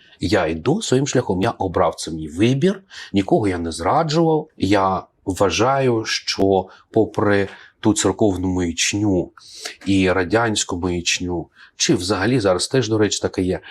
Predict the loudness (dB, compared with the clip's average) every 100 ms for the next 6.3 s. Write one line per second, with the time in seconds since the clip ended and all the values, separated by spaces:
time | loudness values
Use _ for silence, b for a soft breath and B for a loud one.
0 | B B B B -2 0 2 0 0 0
1 | 2 0 0 2 2 2 2 0 -2 -2
2 | 0 0 0 2 0 0 -2 -6 -4 0
3 | 2 0 B B -2 -2 0 0 0 -2
4 | -2 -2 -4 -2 -2 0 0 2 2 2
5 | 2 0 -2 -4 -2 -2 0 0 0 -2
6 | -2 -4